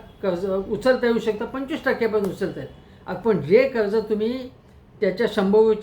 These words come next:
रुपयाच्या पैकी पंचवीस रुपये समजा कर्ज उचलत असाल, ते फेडण्याची क्षमता तुमची असली पाहिजे ना. कारण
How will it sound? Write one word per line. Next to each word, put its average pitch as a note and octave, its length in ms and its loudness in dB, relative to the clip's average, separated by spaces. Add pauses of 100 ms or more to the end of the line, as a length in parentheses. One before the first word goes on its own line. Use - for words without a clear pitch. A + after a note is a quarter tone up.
(120)
रुपयाच्या G#3 560 0
पैकी G#3+ 180 -4
पंचवीस A3 400 -4
रुपये A#3+ 260 0
समजा A3 260 0
कर्ज G3 440 -4
उचलत A3+ 380 0
असाल, D#3 380 -10 (1300)
ते A3+ 60 0 (100)
फेडण्याची G#3 540 -2
क्षमता G3+ 520 -4
तुमची A3 320 -4
असली A#3 240 -2
पाहिजे C#4 260 0
ना. E4+ 140 -8 (2500)
कारण A3+ 180 4